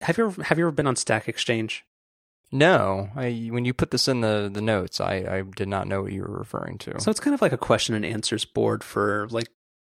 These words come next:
Speaker 1: programmers or, like, technology people. But, like, there's this, there's this one thing that happened that I, that, that I thought was fairly interesting, but it's probably gonna be a short conversation.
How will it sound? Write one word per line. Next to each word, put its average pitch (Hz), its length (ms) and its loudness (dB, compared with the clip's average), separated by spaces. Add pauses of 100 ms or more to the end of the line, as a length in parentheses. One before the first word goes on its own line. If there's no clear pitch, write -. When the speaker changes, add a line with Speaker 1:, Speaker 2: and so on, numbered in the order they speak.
(200)
Speaker 1:
programmers 107 640 2
or, 104 120 0
like, 104 160 -4
technology - 460 -8
people. - 240 -20
But, - 140 -12
like, 120 140 -2
there's 151 160 2
this, 180 140 -2 (160)
there's 196 220 0
this 214 180 -2
one 240 120 0
thing 180 140 -2
that 123 120 0
happened 110 200 -2
that 107 80 -2
I, 98 80 0
that, 120 300 -4
that 127 100 2
I 123 200 2 (460)
thought 113 300 -4
was 113 220 -4 (100)
fairly 151 440 4
interesting, 113 420 -4
but 117 80 -4
it's - 100 -8
probably 113 220 2
gonna 101 160 -8
be - 100 -8
a - 60 -10
short - 180 -8
conversation. 107 580 -8